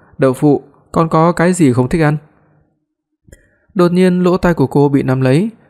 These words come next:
còn hắn thì khẽ cười trên đỉnh đầu cô. "Nếu như bị người khác phát hiện, xem tôi như thế nào thu thập cô." Nói xong, hắn cầm một bình nước nghênh ngang rời đi. Không nói có thích gì hay không, Hàn Tử Tây không muốn lãng phí thời gian với hắn,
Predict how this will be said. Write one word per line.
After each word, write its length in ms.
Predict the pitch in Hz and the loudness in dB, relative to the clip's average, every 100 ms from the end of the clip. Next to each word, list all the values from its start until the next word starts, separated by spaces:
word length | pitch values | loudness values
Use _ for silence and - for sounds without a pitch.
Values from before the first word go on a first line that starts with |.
| - | -2
còn 160 | 180 | -2
hắn 260 | 175 165 196 | 0 -2 -2
thì 180 | 196 156 | 0 0
khẽ 200 | 165 180 | -2 -2
cười 280 | - 156 | 2 2
trên 220 | 139 160 151 | 2 0 0
đỉnh 140 | 120 | 2
đầu 120 | 117 | 0
cô. 260 | 117 143 143 - _ _ _ _ _ _ _ | 0 -2 -2 -8 _ _ _ _ _ _ _
"Nếu 160 | 185 190 | 0 0
như 260 | 196 190 | 2 2
bị 160 | 180 147 | 2 0
người 160 | 135 117 | 0 0
khác 140 | 160 | -2
phát 160 | - 175 | -2 0
hiện, 160 | 156 - _ _ _ - | 0 -4 _ _ _ -8
xem 260 | - 139 | -4 -2
tôi 240 | 139 143 143 | 2 2 2
như 120 | 139 | 0
thế 120 | 175 | 0
nào 260 | 165 143 135 | 0 0 0
thu 140 | 165 | 0
thập 120 | 160 - | 0 0
cô." 200 | 160 165 - _ _ _ _ _ | -2 -2 -10 _ _ _ _ _
Nói 180 | 151 156 | -2 -2
xong, 260 | 180 170 160 - | -2 -4 -6 -16
hắn 240 | - 165 190 | -4 -4 0
cầm 180 | 180 | 0
một 120 | 143 123 | 0 0
bình 240 | 127 120 | -2 0
nước 260 | 165 185 147 | -2 -4 -2
nghênh 180 | 131 | -2
ngang 200 | 127 127 | 0 -2
rời 120 | 120 113 | -2 0
đi. 200 | 131 135 _ _ _ _ _ _ _ | 0 -2 _ _ _ _ _ _ _
Không 260 | - 147 127 | -4 -2 0
nói 240 | 123 131 | 0 0
có 220 | 139 127 | 0 -2
thích 180 | 135 180 | 0 -2
gì 120 | 165 | 0
hay 120 | 127 143 | 0 0
không, 240 | 160 156 - _ _ | -2 -2 -6 _ _
Hàn 180 | - 180 | -4 0
Tử 120 | 175 | 0
Tây 240 | 160 185 175 | 0 0 0
không 220 | 196 175 | -2 0
muốn 180 | 151 147 | 0 0
lãng 200 | 165 180 | -2 -2
phí 200 | 156 151 | 0 0
thời 220 | 165 123 | 2 0
gian 180 | 131 127 | 0 -2
với 100 | 120 | -2
hắn, 220 | 123 156 | -2 -4